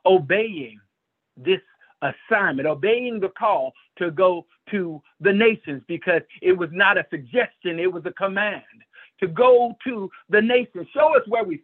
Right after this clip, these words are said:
fit in the plan, God. Show us how you wanna use us.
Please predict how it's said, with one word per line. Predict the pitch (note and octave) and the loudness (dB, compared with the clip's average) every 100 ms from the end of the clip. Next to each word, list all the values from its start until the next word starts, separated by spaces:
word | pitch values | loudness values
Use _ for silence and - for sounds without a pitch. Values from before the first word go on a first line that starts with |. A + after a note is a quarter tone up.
| - | -6
fit | A#3+ A3 | -6 -4
in | D#3+ | -8
the | C#3 | -10
plan, | - A#3 A#3+ B2+ A2+ | -10 -8 -8 -10 -12
God. | - D#3 F#3 - _ | -8 -8 -10 -16 _
Show | - D4+ C#4 | 0 2 4
us | A3 - _ _ | 2 0 _ _
how | - C4 C4 A3+ G#3 - | -4 2 2 2 -2 -6
you | G#3 | -8
wanna | A#3 A#3 G#3+ | -4 -2 -2
use | G3+ A#3+ D#4+ D4 D3+ | -2 -2 -2 -2 -2
us. | G3 D#3 - D3+ _ _ _ _ _ _ _ _ G#3 | -4 -4 -10 _ _ _ _ _ _ _ _ _ -16